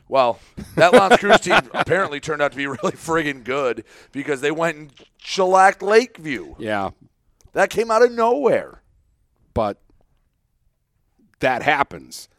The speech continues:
Speaker 2: I wasn't expecting Lakeview to run the ball against Port Huron Northern the way they did. Well, I, I went into that game thinking Northern was the, the heavy favorite, and Lakeview ran it down their throats. So, I mean, things happen.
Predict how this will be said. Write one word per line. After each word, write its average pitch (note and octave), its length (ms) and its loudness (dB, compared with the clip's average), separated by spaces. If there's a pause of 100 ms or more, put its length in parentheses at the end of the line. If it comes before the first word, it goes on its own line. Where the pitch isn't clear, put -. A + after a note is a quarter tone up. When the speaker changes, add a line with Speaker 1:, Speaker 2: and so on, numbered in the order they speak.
Speaker 2:
I B2+ 140 2
wasn't C#3 280 2
expecting C3+ 520 -2
Lakeview B2 540 -2 (100)
to A#2+ 100 -8
run A#2 300 0
the D3 80 0
ball A2+ 320 2
against G#2+ 320 -10
Port A#2+ 220 -6
Huron A#2 260 -2
Northern B2 320 -2
the F2+ 80 -14
way F2 160 -14
they E2+ 120 -12
did. F2 180 -12 (220)
Well, G#2+ 140 -2
I, A#2+ 80 0
I B2 160 2
went C#3+ 200 0
into A#2+ 100 -6
that B2 180 -4
game B2 180 -6
thinking A2 260 -4
Northern A#2+ 360 -2
was G#2+ 360 -8
the, G2+ 440 -8
the G2 240 -8
heavy D#3 420 0
favorite, G2 500 -8 (440)
and G2+ 300 -12
Lakeview G#2+ 500 -8
ran G#2+ 280 -6
it G2 100 -12
down G#2+ 260 -6
their F#2+ 160 -10
throats. C3+ 440 -4
So, G#2+ 300 -2 (300)
I B2 120 -6
mean, A#2+ 260 -2 (240)
things G#3+ 380 4
happen. E3+ 460 2